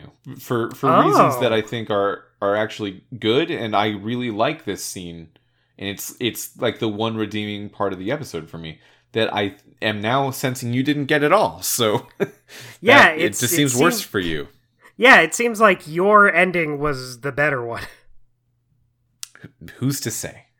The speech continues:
Speaker 2: Yeah, who knows? Who, who's to say? Um, so, yeah,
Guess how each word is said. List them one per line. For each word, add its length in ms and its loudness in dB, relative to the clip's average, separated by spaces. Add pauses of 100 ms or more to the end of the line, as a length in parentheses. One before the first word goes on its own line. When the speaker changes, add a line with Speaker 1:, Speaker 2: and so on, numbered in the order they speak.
(520)
Speaker 2:
Yeah, 180 4
who 160 4
knows? 420 6
Who, 180 2
who's 420 -6
to 100 -10
say? 460 -12 (580)
Um, 560 -2 (260)
so, 720 6 (920)
yeah, 460 0